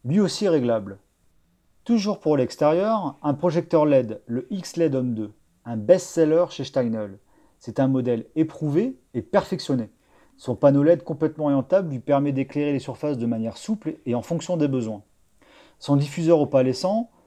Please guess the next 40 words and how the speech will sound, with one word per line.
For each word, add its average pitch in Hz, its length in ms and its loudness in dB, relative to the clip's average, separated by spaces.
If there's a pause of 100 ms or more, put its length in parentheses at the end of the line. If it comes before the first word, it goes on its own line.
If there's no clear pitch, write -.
(320)
offre 170 260 6
un 165 80 -2
confort 165 320 -2
d'éclairage 156 560 0
et 143 160 -6
son 143 160 -10
système 165 340 -4
de 151 60 -4
refroidissement 139 800 -4
en 143 80 0
H 135 160 -2
C 123 80 -2
M 120 100 -2
C, 262 300 -6 (120)
High 139 220 4
Conductive 120 580 -6
Magnesium 117 600 -2
Composite, 117 580 -8 (420)
permet 160 320 4
d'éviter 208 540 0
les 160 200 2
échauffements, 156 560 -4 (120)
donc 110 240 -10
une 101 100 -8
meilleure 139 260 2
dissipation 120 540 -8
de 110 60 -4
la 104 80 -2
chaleur, 147 460 -2 (420)
garantissant 151 640 2
ainsi 190 320 -4
une 156 80 -4
durée 131 240 0
de 117 60 -4
vie 139 120 -4
de 127 80 -2
la 113 80 0
led 139 300 2 (100)
plus 175 220 -4
importante. 123 580 -6